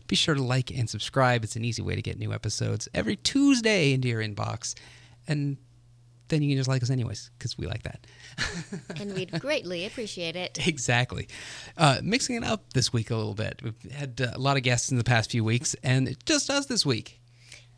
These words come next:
Speaker 2: Just Mike and Coco.
Speaker 1: Exactly.
Speaker 2: Today.
Speaker 1: Uh,
Speaker 2: <laughs>
Speaker 1: and obviously it's been the thing everybody's talking about. We'll, we'll tie it into a bigger point, but, uh, it, the, uh, the ha-, Super Bowl halftime show yesterday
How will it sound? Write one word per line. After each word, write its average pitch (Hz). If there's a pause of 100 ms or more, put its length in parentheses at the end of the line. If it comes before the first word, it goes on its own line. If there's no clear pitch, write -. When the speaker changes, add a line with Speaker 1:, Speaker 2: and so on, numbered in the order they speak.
Speaker 2:
Just - (420)
Mike 269
and 302
Coco. 190
Speaker 1:
Exactly. 120 (140)
Speaker 2:
Today. 220 (280)
Speaker 1:
Uh, 143 (180)
Speaker 2:
<laughs> 113
Speaker 1:
and 156 (140)
obviously 131
it's 117
been 113
the 113
thing 107
everybody's 87
talking 110
about. 107 (320)
We'll, 160
we'll 190
tie 220
it 214
into 175
a 139
bigger 123
point, 107 (120)
but, 120
uh, 117 (540)
it, 151
the, 135
uh, 113 (340)
the 135
ha-, -
Super 226
Bowl 165
halftime 120
show 110
yesterday 104